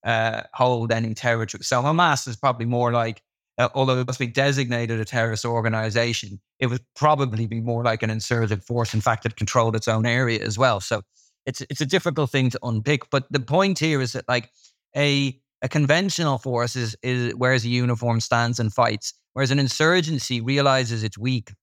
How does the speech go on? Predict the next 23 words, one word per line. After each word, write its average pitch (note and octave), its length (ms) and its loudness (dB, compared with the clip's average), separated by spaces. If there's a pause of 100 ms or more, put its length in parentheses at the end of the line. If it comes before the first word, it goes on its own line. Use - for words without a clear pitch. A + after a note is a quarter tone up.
that A2+ 120 -2 (300)
it A#2 140 -2
can't D3+ 400 2
actually A#2 360 -2
go A2+ 200 2
face A#2+ 420 0
to - 100 -10
face, A#2+ 300 0
head A#2 200 0
to A2 60 0
head A2+ 280 0
with A2 160 0
a, A2 180 2 (200)
a G#2+ 40 -2
conventional G#2+ 540 0
army, A2+ 320 2 (340)
and B2+ 140 2
therefore B2+ 400 0
adopts A#2+ 340 2
asymmetric C3 800 0
tactics, - 640 -6 (340)
uh, A#2 320 0
like, C3 240 2